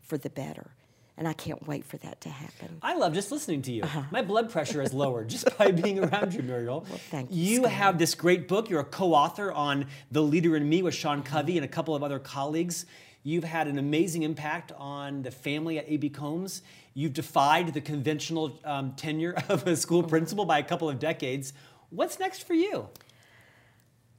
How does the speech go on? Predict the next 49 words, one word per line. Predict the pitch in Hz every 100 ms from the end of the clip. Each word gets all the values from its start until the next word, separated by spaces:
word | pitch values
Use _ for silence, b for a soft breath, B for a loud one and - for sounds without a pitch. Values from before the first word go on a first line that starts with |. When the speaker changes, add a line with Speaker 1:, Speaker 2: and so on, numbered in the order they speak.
| _ -
Speaker 1:
I'm | 285 311
exploring | 294 - - 233 196 170 151
that | 135 -
right | 143 -
now. | 143 120 - - 185
Speaker 2:
Yeah? |
Speaker 1:
You | 220 254
know, | 196 185
after | 196 208 -
you've | 208 185 180
been | 180
in | 170 165
education | 165 170 - 160 151 170 165
forty | - 165 170
years | 165 151 160 202 -
and | 175
people | 175 170 175 165
will | 165
say | 165 - 175 170 170
Speaker 2:
Well, | 170
you're | 151
looking | 233 156
good. | 165 95 -
Speaker 1:
Well, | 180 160
thank | 175 175 120 175 -
Speaker 2:
<laughs> | 202
Speaker 1:
you. | -
They're, | 165 175 175 -
they | 180
will | 180 180
say, | - 202 240
"When | - 277
are | 277
you | 262
gonna | 247 240
retire?" | 233 233 247 247 330 220 147 B B B B
And | 214
then | 247
you | 269 226
wonder, | 233 247
"Well, | 233 220
do | 233
they | 226 226
think | 226 247
I | 247 240
should | - 330 440
retire?" | 359 - - 180 147 131
Speaker 2:
Right, | 143 208
right. | 170